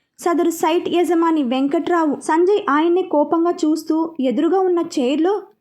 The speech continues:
కాలు మీద కాలు వేసుకుని కూర్చున్నాడు. సంజయ్ని చూస్తుంటే ఆయనకు పై ప్రాణాలు పైనే పోతున్నాయి.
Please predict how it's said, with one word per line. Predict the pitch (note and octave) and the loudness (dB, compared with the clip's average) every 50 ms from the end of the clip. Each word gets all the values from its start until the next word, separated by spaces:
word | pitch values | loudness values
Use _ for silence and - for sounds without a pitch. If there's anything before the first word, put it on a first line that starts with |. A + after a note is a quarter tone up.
| _ - | _ -4
కాలు | C#4 A#3 A#3+ C4+ D#4 F#4 | -2 0 2 2 2 2
మీద | F#4 F#4+ F#4 | 2 2 0
కాలు | F#4+ F#4+ F#4+ - B3 A3 C4 D#4 E4 | 0 -2 -2 -2 -2 0 0 0 0
వేసుకుని | E4+ E4+ E4 - E4+ E4+ E4 | 0 0 -2 0 -2 -2 0
కూర్చున్నాడు. | E4+ E4+ E4 - F4 E4+ E4+ E4+ D#4+ - - - - _ _ _ _ _ _ _ _ _ - | 0 -2 -2 -2 -2 0 0 0 0 -2 -4 -8 -14 _ _ _ _ _ _ _ _ _ -8
సంజయ్ని | - F4+ E4+ F4 F#4 G#4 A4+ A#4 G#4+ F4+ | -2 0 0 2 2 2 2 2 0 0
చూస్తుంటే | - F4 E4+ E4 E4+ F4+ F4 E4+ E4+ F4 F4 - B3 | 0 0 0 0 0 0 0 0 0 0 -2 0 0
ఆయనకు | C#4 D4 C#4+ D4 - - | 0 0 0 0 0 -2
పై | C#4+ - - B3+ A3+ C4 C#4+ | -2 -2 -4 -2 -2 -2 -2
ప్రాణాలు | C#4+ - D#4 D4+ D#4 E4+ F4 F4+ | -2 -2 0 0 2 2 0 0
పైనే | F4+ - C#4 A#3 C4+ D#4+ D#4+ E4 | -2 -2 -2 0 0 0 0 0
పోతున్నాయి. | F4+ F4+ F4 F4 E4+ F#4 E4 E4 E4 D4+ C4+ | 0 0 0 0 0 0 0 2 0 0 -2